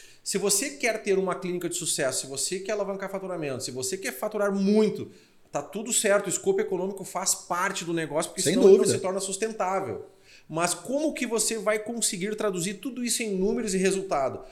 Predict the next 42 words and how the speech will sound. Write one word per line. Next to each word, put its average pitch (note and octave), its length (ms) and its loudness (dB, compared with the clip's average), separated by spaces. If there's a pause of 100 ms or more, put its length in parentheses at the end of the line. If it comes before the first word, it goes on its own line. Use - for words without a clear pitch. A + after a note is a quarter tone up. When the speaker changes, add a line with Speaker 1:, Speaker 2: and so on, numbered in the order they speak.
(140)
Speaker 1:
se - 120 -4
você F3 300 0
focar G3 400 0
no G3+ 160 6
paciente? F#3+ 720 -2 (240)
E F3 60 0
a F3+ 40 4
gente G3+ 220 0
tem A3+ 100 -6
que G#3+ 100 -8
entender G3+ 200 0
o F3+ 60 -2
seguinte: C3 440 -8 (200)
a D3+ 100 0
classe C4+ 400 0
social, F#3+ 960 2
a C#3 60 -4
gente F#3 180 -4
tem G#3 120 -8
que G3 100 -10
entender G3 320 0 (180)
toda C4 280 4
a C4 40 6
pirâmide G#3 320 0
da G3 80 0
classe F3+ 200 -4
social E3 340 -4
do F3 80 -6
nosso E3+ 220 -6
país. D#3+ 500 -4 (600)
Quem B3+ 160 0
não D#4 160 0
tem C4 180 -2
plano A#3 160 -2
de G#3 60 -2
saúde D#3+ 460 4
é B2+ 40 0
classe D#3 320 -2
C, A3 300 0
D G3+ 180 0
e F#3+ 180 0
E. C3 300 -2